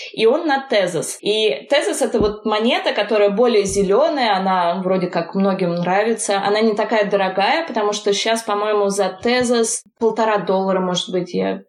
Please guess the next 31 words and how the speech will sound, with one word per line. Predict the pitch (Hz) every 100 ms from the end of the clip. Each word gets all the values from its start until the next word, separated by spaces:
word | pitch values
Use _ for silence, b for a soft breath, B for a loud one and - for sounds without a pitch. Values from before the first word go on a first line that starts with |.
| - -
честно | - 180
говоря, | 190 185
щас | 185 190
не | 214 208
помню, | 311 320 220
но | 214 240 240 B B B B
в | -
любом | 233 254 320
случае, | 311 262 254 240 202
даже | 208 240 233 226 214
что-то | - - 233 233
выставить | 202 240 254 - 208 185 170 - -
на | 202
продажу, | 190 202 196 208 339 277
тебе | 233 208 214
нужно | 233 220 220 214
намного | 202 202 214 208
меньше | 190 202 202 -
денег. | 196 180 170 147
Тебе | 190 196
нужно | 196 196
там, | 185 180 180
может, | 180 - -
полдоллара, | 214 208 202 196 180 175 175
чтобы | 170 190 185
выставить | 180 185 - 180 175
работу. | 196 180 180 175 190 - _ _
И | 208
это | 269 285
очень | 262 - 277
удобно. | 254 233 143 170 165